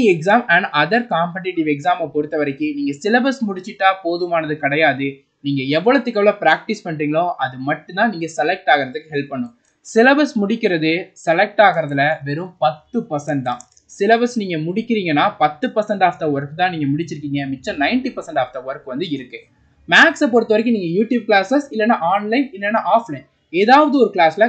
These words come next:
கம்ப்ளீட்டான மேத்ஸ் சிலபஸை மூணு மாசத்துல கவர் பண்ணிருங்க. கவர் பண்ணதுக்கு அப்புறம் என்ன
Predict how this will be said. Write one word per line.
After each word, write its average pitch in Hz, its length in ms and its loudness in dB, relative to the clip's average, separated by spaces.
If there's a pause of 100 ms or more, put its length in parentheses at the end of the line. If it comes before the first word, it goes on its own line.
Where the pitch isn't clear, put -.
(120)
கம்ப்ளீட்டான 202 500 -2 (180)
மேத்ஸ் 196 340 0
சிலபஸை 180 420 -6 (140)
மூணு 226 180 2 (100)
மாசத்துல 151 400 -6 (100)
கவர் 151 240 0
பண்ணிருங்க. 123 300 -6 (480)
கவர் 247 320 6
பண்ணதுக்கு 247 340 4
அப்புறம் 214 220 -2
என்ன 196 80 -2